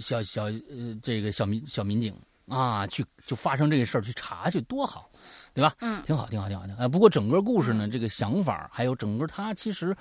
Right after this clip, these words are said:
Speaker 1: 用到了一个非常我们的强项，就是什么呢？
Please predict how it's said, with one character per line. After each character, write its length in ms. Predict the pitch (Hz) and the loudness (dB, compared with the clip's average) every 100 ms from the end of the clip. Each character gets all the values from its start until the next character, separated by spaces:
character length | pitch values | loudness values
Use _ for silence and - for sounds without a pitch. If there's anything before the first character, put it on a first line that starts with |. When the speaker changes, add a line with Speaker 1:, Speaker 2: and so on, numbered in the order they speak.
| - - - | -8 -10 2
Speaker 1:
用 180 | 214 208 | 4 6
到 160 | 190 | 4
了 80 | 160 | 2
一 60 | 175 | 2
个 100 | 185 | 0
非 300 | - 254 220 | 0 0 2
常 180 | 139 | 2
我 80 | 131 | 2
们 80 | 95 | 0
的 80 | 107 | -2
强 260 | - 98 | -4 -4
项， 220 | 143 208 127 | -2 0 0
就 80 | |
是 60 | 156 | 0
什 120 | 135 | 0
么 80 | 110 | 0
呢？ 120 | 170 | 0